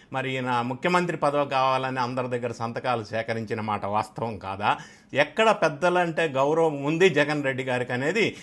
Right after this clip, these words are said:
ఇప్పుడు ఎం-, తిరుపతి ఎంపీ మాట్లాడిన మాటల మీద పెద్ద చర్చ జరుగుతుంది. So,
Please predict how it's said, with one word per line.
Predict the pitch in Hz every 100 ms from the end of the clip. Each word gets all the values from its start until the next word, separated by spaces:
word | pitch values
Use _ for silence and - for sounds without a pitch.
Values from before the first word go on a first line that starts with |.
| -
ఇప్పుడు | 180 202 208 147 185 - 117 107 - -
ఎం-, | 139 139
తిరుపతి | - 208 214 220 202
ఎంపీ | 185 175 185 180
మాట్లాడిన | 165 160 156 160 156 151
మాటల | 147 143 151 151
మీద | 151 156
పెద్ద | 185 156 165 190
చర్చ | 185 151 151
జరుగుతుంది. | 131 113 117 101 - - - 196
So, | 214 208